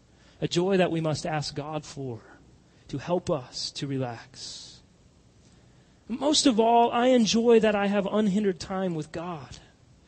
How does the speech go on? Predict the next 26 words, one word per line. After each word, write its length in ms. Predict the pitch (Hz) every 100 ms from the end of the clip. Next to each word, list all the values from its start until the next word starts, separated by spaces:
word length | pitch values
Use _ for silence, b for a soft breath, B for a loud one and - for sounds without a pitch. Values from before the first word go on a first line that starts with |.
| b b
and 80 | 170
with 160 | 165
my 120 | 165 139
family, 640 | - 170 170 151 123 - _ _ _ b b
my 80 | 160
wife 380 | 165 214 226 214
and 80 |
my 120 | 175 151
children, 480 | - 196 196 202
my 100 | 160
brothers 400 | 135 175 202 202
and 120 | 170 160
sisters 440 | 185 - 180 156
in 80 | 156
Christ, 580 | - 151 151 - - - _ b b b
to 180 | - 160
enjoy 640 | 156 127 165 202 214 202 - -
the 120 | 156
Lord. 500 | 135 131 123 - - _ _ _ _ _ _ b b b b
It's 200 | 165 -
a 60 | 165
day 580 | 131 165 196 240 262 247
to 180 | - 190
remind 500 | 175 165 185 220 196
us 160 | -
all 420 | 175 165 151 135